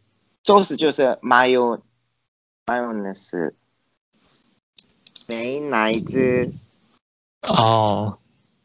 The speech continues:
Speaker 2: 加美乃滋。但因为可能我们台湾水果很多，所以我，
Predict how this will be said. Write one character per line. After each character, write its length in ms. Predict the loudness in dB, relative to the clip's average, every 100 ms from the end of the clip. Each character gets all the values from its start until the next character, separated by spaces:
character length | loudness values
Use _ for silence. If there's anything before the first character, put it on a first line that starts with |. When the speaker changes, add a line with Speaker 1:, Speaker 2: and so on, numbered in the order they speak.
| _ 2
Speaker 2:
加 260 | 4 4
美 180 | 2 -2
乃 220 | 0 -2
滋。 420 | -4 0 0 0 -4 _ _ _ _ _ _ _ _ _ _
但 280 | 2 4 2
因 160 | 2 6
为 100 | 6
可 100 | 6
能 220 | 0 0
我 80 | 0
们 180 | 0 -2
台 220 | -2 -2
湾 160 | -2 -2
水 220 | 0 0
果 160 | 0
很 180 | -2 -4
多， 160 | -4 -2
所 100 | 0
以 60 |
我， 180 | 0 -2